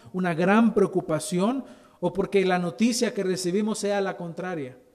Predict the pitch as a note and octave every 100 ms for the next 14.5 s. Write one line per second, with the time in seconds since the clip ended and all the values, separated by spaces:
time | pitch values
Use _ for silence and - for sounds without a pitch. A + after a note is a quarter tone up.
0 | _ _ _ _ _ _ _ - _ _
1 | - D3+ G3 A#3 B3 F3 D#3+ F#3+ A3 -
2 | D#3 E3 E3 F3+ D#3 - C#3+ C3 - G#2+
3 | - C3 - G3 G3 - C3+ C3 C#3 D3
4 | _ _ _ C#3 D3 D#3 D3 C#3 - D3
5 | C#3 C3+ C3 - A3 - - _ _ _
6 | _ _ F3 F#3+ F#3+ G#3 G3+ F#3+ - -
7 | - G#3 - G#3 G3+ G3+ B3 B3 F3 G3+
8 | - - _ _ F3+ F3+ D3 D3+ G3 A3+
9 | G3 F#3+ G3+ G#3 A3+ A#3 - - _ _
10 | _ _ _ _ _ G3 F3 F3 G#3+ A3+
11 | G#3+ F#3 F3 - G3+ A#3 F#3 - - _
12 | - A3+ C4 B3+ A#3 B3+ - F#3+ E3+ D#3
13 | E3 D#3 G3+ B3 G#3 - G3 G#3 - G#3
14 | G#3+ G3+ A3+ -